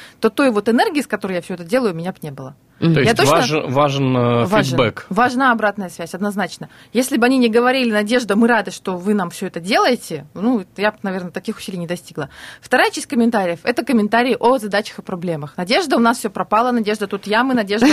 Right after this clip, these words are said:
Speaker 1: вот это, вот это, вот это.
Speaker 2: <laughs>
Speaker 1: Да, тут вот грязь, а тут нас облили, а тут ходят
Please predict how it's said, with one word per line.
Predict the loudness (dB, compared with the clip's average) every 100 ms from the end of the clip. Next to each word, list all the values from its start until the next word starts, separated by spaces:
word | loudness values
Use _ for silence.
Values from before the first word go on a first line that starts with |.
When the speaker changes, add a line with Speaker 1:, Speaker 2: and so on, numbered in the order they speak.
| 4
Speaker 1:
вот | 2
это, | 0 2
вот |
это, | 4 4
вот | 2 2
это. | 2 0 -2
Speaker 2:
<laughs> | -6 -2
Speaker 1:
Да, | 2 2
тут | 0 -2
вот | -2
грязь, | -2 0 0 -2
а | -6
тут | -2
нас | -2 0
облили, | 0 0 0
а | 0
тут | -2 -2
ходят | 0 0 -2